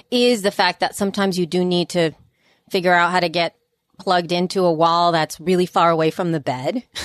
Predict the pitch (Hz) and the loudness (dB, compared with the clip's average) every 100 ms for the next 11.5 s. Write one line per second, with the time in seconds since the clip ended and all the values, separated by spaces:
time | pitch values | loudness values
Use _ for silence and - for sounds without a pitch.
0 | - 311 - 320 - 330 - 294 - 311 | -4 -4 -2 -6 -6 -10 -8 -8 -6 -4
1 | - 339 320 - 262 277 - - - - | -6 -4 -6 -2 -4 -4 -14 -16 -16 -16
2 | - 170 185 208 208 202 214 208 190 247 | -10 -8 -4 -2 -2 2 2 2 2 2
3 | 349 180 165 160 302 151 _ _ _ _ | 0 -2 -4 -2 -2 -4 _ _ _ _
4 | _ _ 220 202 262 233 214 202 185 180 | _ _ -2 -2 -2 -2 -2 0 -2 -2
5 | 214 214 233 302 294 226 220 214 285 - | -4 -2 0 0 -2 -2 -2 -4 -4 -2
6 | 269 226 226 226 220 214 208 220 208 175 | -4 -2 -2 0 0 0 -2 -2 -4 -6
7 | - _ _ - 240 - 294 370 214 180 | -10 _ _ 0 0 -2 -4 -2 0 0
8 | 202 - - _ 240 254 262 262 277 277 | -4 -12 -18 _ 0 0 2 2 2 0
9 | 262 247 - - - 262 233 247 247 254 | -2 -6 -10 -14 -6 -6 -4 -6 -4 -4
10 | 254 233 233 226 220 240 226 226 214 - | -2 0 -2 -2 -4 -4 -4 -4 -6 -2
11 | 214 208 202 202 185 | 0 0 0 0 0